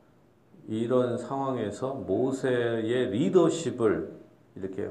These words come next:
확립해 주십니다. "모세에게 반석을 치라." 이렇게 마-,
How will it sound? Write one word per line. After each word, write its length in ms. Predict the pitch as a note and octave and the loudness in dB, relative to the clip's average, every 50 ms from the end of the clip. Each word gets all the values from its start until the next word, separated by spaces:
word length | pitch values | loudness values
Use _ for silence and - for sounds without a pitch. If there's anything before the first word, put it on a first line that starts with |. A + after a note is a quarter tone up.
| - | -10
확립해 600 | - - D3+ E3 F3 E3+ E3 D#3+ - - - B2 | -10 -10 -8 -6 -4 -4 -6 -6 -6 -8 -10 -8
주십니다. 540 | - - A2 - - A#2 F#2+ E2+ D#2+ D2 D2+ D2+ - - - - - _ - _ _ - - - _ _ _ _ - | -8 -8 -8 -6 -6 -6 -6 -6 -6 -8 -10 -12 -14 -18 -20 -20 -20 _ -20 _ _ -20 -20 -20 _ _ _ _ -10
"모세에게 1200 | F#2+ G2 A2 B2+ C#3+ C#3 - C#3+ B2+ B2 A#2 A#2 G#2+ G2+ G2 F#2+ G2 A2+ C3+ D3 - - - - - - - _ _ _ _ _ | -6 -2 0 0 0 0 0 0 0 0 0 0 -2 -2 -2 -2 -2 -2 -2 -4 -4 -8 -12 -16 -20 -20 -20 _ _ _ _ _
반석을 720 | - - G2+ G#2 B2 C#3+ D#3 D#3+ C#3+ D3 C#3+ C3+ C3 B2 B2+ | -14 -10 -6 -4 -2 -2 -2 -2 -2 0 0 0 0 -2 -4
치라." 420 | - - - - D#3 B2+ - - - | -6 -8 -8 -8 -8 -8 -8 -10 -12
이렇게 240 | G#2+ G#2 - - A2 | -10 -10 -8 -6 -6
마-, 200 | F#2+ E2+ E2+ | -6 -6 -6